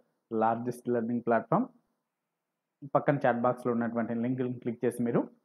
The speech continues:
సబ్స్క్రిప్షన్ తీసుకోవచ్చు. అలానే మీరు నా క్లాసెస్ అన్నీ కూడా Unacademy Learning యాప్‌లో నోటిఫికేషన్ రూపంలో రావాలి అంటే మీకు Unacademy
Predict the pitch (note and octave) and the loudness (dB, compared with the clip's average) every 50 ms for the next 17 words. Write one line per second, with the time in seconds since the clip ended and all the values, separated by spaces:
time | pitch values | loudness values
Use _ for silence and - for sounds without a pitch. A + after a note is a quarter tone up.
0 | _ _ _ _ _ _ _ _ _ _ _ _ - - - B2+ A#2 - - C3+ | _ _ _ _ _ _ _ _ _ _ _ _ -10 -4 -2 -2 -2 -2 -4 -8
1 | A2 - B2+ A#2+ A#2+ A#2 A2+ - - A#2 A2+ A2+ A2+ - G#3 A#4 - - _ _ | -6 -6 -4 -4 -4 -4 -6 -4 -2 -2 -2 -2 0 0 -2 -2 -2 -6 _ _
2 | _ _ _ _ _ _ _ _ _ _ _ _ _ _ _ _ _ _ _ _ | _ _ _ _ _ _ _ _ _ _ _ _ _ _ _ _ _ _ _ _
3 | _ _ _ - C#3+ D3+ E3+ F#3 F#3+ F3+ E3+ D#3 D#3+ D#3 D3 D3 - D3 C#3+ C#3+ | _ _ _ -2 2 4 4 4 6 4 4 6 6 4 4 6 4 4 4 4
4 | E3 D#3 - E3 D#3+ D#3+ D#3 E3+ D#3 D#3 C3 C3+ C3+ - C#3+ C3+ C3+ C#3+ C#3 C3 | 2 0 0 0 0 2 4 4 4 4 2 0 2 4 4 4 4 2 2 2
5 | B2+ A#2+ B2 B2+ B2+ B2+ B2+ A#2+ - C#3 E3 G#3+ - - _ _ _ _ _ - | 2 2 0 0 2 2 2 2 2 2 2 2 0 -4 _ _ _ _ _ 2
6 | C#3+ D3+ D#3+ D#3 - D#3+ D#3+ D#3+ D#3 C#3+ C#3 B2+ C3+ C3 C3 C3 B2 A#2+ A#2 A2+ | 2 2 2 4 6 6 6 6 4 0 0 0 2 4 4 6 6 6 4 4
7 | A2+ A2+ A#2 A#2+ A#2 A#2 A2+ A#2+ A#2 A#2 A2+ - B2+ A2+ G#2+ G#2+ A#2+ - _ _ | 4 4 2 2 0 0 0 0 -2 -2 -2 0 2 2 2 2 0 -4 _ _
8 | _ _ _ _ _ _ _ _ _ _ - - C#3 D#3+ D#3 E3+ E3+ E3+ E3 E3+ | _ _ _ _ _ _ _ _ _ _ -2 2 4 6 8 10 10 10 10 10